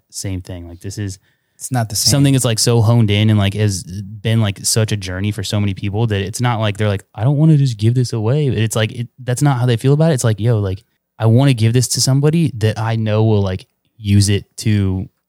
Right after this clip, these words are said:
Speaker 1: make something fucking awesome
Speaker 2: Something
Speaker 1: for
Speaker 2: good.
Speaker 1: themselves." Yeah. And
Speaker 2: One
Speaker 1: like, you wanna be proud of them, stuff like that too.
Speaker 2: One thing that I heard a long time ago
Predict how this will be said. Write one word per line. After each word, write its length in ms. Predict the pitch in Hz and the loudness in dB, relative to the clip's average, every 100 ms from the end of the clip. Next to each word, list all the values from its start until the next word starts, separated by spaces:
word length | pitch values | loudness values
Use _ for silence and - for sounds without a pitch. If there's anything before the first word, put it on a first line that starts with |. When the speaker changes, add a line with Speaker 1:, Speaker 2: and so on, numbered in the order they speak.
| _ | _
Speaker 1:
make 280 | 104 101 101 | -6 -2 0
something 280 | 110 104 104 | 2 2 0
fucking 420 | - 98 92 98 | 0 -2 -2 -8
awesome 120 | 104 | -4
Speaker 2:
Something 300 | 143 139 147 | -2 0 0
Speaker 1:
for 40 | 107 | 0
Speaker 2:
good. 100 | 135 | 0
Speaker 1:
themselves." 260 | 117 - | -2 -6
Yeah. 180 | - 98 120 _ | -8 -8 -12 _
And 100 | 123 | 0
Speaker 2:
One 60 | 123 | 0
Speaker 1:
like, 120 | 107 107 | 0 0
you 160 | 143 | 2
wanna 120 | 135 | 4
be 100 | 123 | 2
proud 180 | 120 123 | 0 -2
of 60 | 113 | -2
them, 100 | 92 | -6
stuff 160 | - 113 | -8 -6
like 100 | 110 | -4
that 160 | 113 107 | -4 -4
too. 200 | 131 104 _ | -8 -8 _
Speaker 2:
One 200 | 117 139 | -4 -2
thing 180 | 147 151 | 0 -2
that 100 | 139 | 0
I 80 | 131 | -2
heard 180 | 120 123 | -2 -2
a 60 | 110 | -2
long 260 | 113 135 | 0 0
time 300 | 127 117 107 | 0 -2 -2
ago 400 | 98 98 98 95 | -4 -4 -6 -8